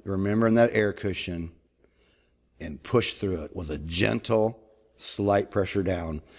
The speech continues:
And remember, you don't do anything, it'll go up, it'll go down,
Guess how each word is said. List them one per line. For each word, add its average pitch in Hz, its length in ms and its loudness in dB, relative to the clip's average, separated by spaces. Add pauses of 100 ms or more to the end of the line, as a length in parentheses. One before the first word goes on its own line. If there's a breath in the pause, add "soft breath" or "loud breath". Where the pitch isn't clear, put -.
(200 soft breath)
And 92 100 -2
remember, 113 260 4
you 120 80 6
don't 123 200 6
do 147 120 6
anything, 110 520 0 (340)
it'll 95 180 0
go 90 200 2
up, - 420 2
it'll 110 140 0
go 123 100 0
down, 87 320 -2